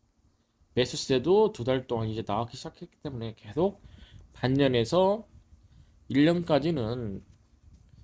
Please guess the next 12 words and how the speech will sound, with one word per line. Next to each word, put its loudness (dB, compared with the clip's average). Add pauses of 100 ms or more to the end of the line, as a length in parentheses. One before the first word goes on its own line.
(160)
계속 0
매수세가 2
나온다는 0
얘기예요. -2
어디까지 0
올라갈지 0
모르겠습니다. -4
얘도 -10
계속 -16
올라갈 -6
것 -4
같아요. -2